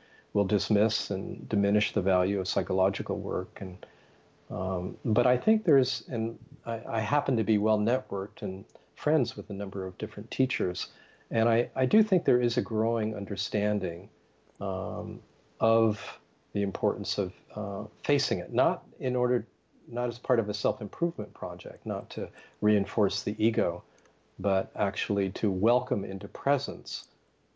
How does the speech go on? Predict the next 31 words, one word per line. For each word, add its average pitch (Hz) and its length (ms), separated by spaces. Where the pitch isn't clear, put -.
um, 90 500
that 98 320
which 101 320
is 90 380
not 98 420
yet 98 440
fully 104 360
understood 95 640
and 87 280
loved 92 380
and, 87 220
and 101 460
released 120 600
into 113 320
that. 85 280
And 92 260
in 151 100
other 151 140
words, 131 240
the, 110 200
the 104 320
embodiment 104 560
process. - 580
So, 95 400
um, 98 320
I 113 100
do, 123 480
I 113 60
do 123 160
see 123 320
that 107 280